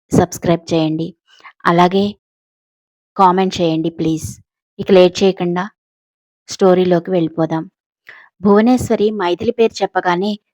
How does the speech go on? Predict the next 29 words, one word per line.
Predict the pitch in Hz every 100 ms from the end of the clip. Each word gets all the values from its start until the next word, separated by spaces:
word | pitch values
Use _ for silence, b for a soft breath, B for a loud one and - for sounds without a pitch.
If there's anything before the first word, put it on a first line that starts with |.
| -
సంతోష్కి | - 175 175 220 - 214
చాలా | 208 170 160 214
ఆశ్చర్యంగా | 196 175 208 202 185 175
అనిపించింది. | 180 165 165 - 170 175 175 _ b b b
నిజానికి | 208 196 240 247 247 247
ఆ | 214
అమ్మాయి | 175 196 220
మీద | 220 185 185 208
సంతోష్కి | - 170 196 208 - 196
చాలా | 208 151 151 208
మంచి | 185 170 220
అభిప్రాయం | 208 208 185 175 170
ఉంది. | 165 165 160 _ b b b b 220
కానీ | 226 262
డబ్బు | 196 175 -
కోసం | 262 262 254
తనని | 247 226
పెళ్లి | 214 190 202 226
చేసుకోవడానికి | 220 - 214 214
సిద్ధపడింది | - 190 196 202 196 196 202
అని | - 185
తెలియగానే | 180 165 185 190 180 214 - B B - 190
తనకే | 202 226
తెలియకుండా | 254 226 208 196 196 190
ఆమె | 196 185 185
మీద | 180 190
విపరీతమైన | 214 175 - 214 233 214 180
కోపం | - 160 156 208
వచ్చింది. | 180 - 165 165 170